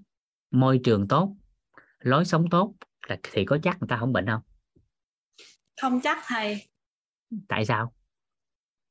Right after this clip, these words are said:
Speaker 2: Tại em nghĩ di truyền tốt nhưng mà mình, à, vẫn có thể tự phát sinh một số bệnh do,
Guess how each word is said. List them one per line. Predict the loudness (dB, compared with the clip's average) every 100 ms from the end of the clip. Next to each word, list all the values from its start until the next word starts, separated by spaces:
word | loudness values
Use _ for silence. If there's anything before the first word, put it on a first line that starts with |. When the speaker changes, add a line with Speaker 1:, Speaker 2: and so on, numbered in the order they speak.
| _ _ -20 -8
Speaker 2:
Tại | -6 -2
em | 0
nghĩ | 2 2
di | 2 2
truyền | 0 -2
tốt | 0 0 2
nhưng | 2 2
mà | 2 0 0
mình, | 0 0 0 2 2
à, | 2 2 2 0 0
vẫn | -2 0
có | 0
thể | 0 0 2 2 2
tự | 0 0 0 -2
phát | -2 -4
sinh | -2 -2 0
một | -2 -6
số | -2 0
bệnh | 2 -2 -2
do, | -2 0 0 -2